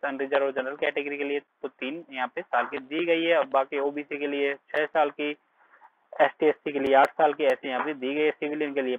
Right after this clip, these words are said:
पाँच साल की, सारी details आप यहाँ पे देख सकते हैं फ्रेंड्स, जो आपको video के डिस्क्रिप्शन में मिल जाएगा, वहाँ पे आप देख सकते हैं।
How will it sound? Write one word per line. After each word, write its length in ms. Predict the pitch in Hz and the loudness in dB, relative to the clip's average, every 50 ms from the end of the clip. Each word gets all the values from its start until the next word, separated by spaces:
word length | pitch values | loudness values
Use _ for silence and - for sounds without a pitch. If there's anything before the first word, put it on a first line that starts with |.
| - - | 0 -2
पाँच 160 | 139 143 143 | -2 -2 0
साल 220 | - 147 143 139 | 0 0 0 0
की, 140 | 139 156 156 | 0 -4 -6
सारी 200 | - - 127 123 | -2 -2 -2 -2
details 340 | 123 123 127 143 156 - - | -2 -6 -14 -14 -10 -2 0
आप 160 | 123 120 _ - | 0 0 _ -4
यहाँ 120 | 123 117 113 | -8 -8 -6
पे 80 | - 160 | -6 -10
देख 240 | 151 135 127 139 - | -8 -4 -6 -6 -6
सकते 320 | _ - 160 - _ - 156 | _ -8 -8 -8 _ -6 -4
हैं 80 | 156 | -4
फ्रेंड्स, 240 | - - 160 156 151 _ _ _ _ _ _ _ _ _ _ _ _ _ _ _ _ _ _ _ _ _ _ _ _ _ _ _ _ - - | -4 -4 -8 -8 -8 _ _ _ _ _ _ _ _ _ _ _ _ _ _ _ _ _ _ _ _ _ _ _ _ _ _ _ _ -6 -6
जो 200 | 139 123 143 139 | 0 4 8 8
आपको 240 | 131 123 - - 147 | 8 8 6 0 -2
video 280 | 135 135 135 147 165 | -2 0 0 0 0
के 80 | 165 170 | 0 0
डिस्क्रिप्शन 500 | 156 165 - - - 165 147 - - 147 | -4 -4 -8 -4 -6 -6 -6 -4 -6 -6
में 120 | 160 185 196 | -4 -4 -4
मिल 260 | 160 131 131 131 135 | -4 -4 -4 -4 0
जाएगा, 240 | 143 151 151 151 156 | 4 4 4 4 4
वहाँ 160 | 143 127 120 - | 0 0 -2 0
पे 60 | - | 0
आप 180 | 120 131 147 151 | -2 -2 -2 -2
देख 220 | 139 131 131 - | -4 -6 -6 -6
सकते 260 | - 147 _ _ - | -6 -12 _ _ -6
हैं। 60 | 165 | -6